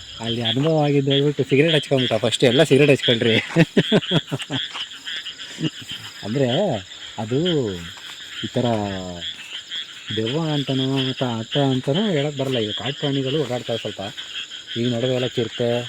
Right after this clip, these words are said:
ಹುಲಿ, ಈ ಕರಡಿ, ಇವೆಲ್ಲ ಕಾಟ ಜಾಸ್ತಿ ಓಡಾಡ್ತವೆ ಅಂತಾರೆ.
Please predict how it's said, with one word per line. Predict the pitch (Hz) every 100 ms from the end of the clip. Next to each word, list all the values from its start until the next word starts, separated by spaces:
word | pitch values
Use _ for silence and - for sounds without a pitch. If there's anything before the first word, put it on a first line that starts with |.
| - - - -
ಹುಲಿ, | 113 120 123 123 120 - - - - -
ಈ | 113
ಕರಡಿ, | 127 127 127 120 117 110 -
ಇವೆಲ್ಲ | 113 127 127
ಕಾಟ | 113 113
ಜಾಸ್ತಿ | 113 104 - 95 90
ಓಡಾಡ್ತವೆ | 101 117 113 104
ಅಂತಾರೆ. | 101 92 90